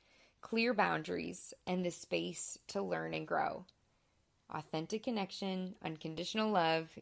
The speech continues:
clear boundaries, and the space to learn and grow. I'm gonna be using this definition quite a bit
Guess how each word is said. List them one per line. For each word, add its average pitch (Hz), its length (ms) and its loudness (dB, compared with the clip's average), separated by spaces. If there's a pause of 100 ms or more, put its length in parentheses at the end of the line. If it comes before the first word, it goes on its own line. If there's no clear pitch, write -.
clear 220 260 2
boundaries, 160 640 0
and 165 160 -4
the 160 60 -2
space - 580 0
to 175 140 -2
learn 160 460 -2 (200)
and 160 180 -6
grow. 156 360 0 (260)
I'm 214 100 2
gonna 254 140 4
be 277 60 0
using 226 360 2
this 220 160 0
definition 196 640 2
quite 196 280 2
a 196 40 0
bit 185 340 4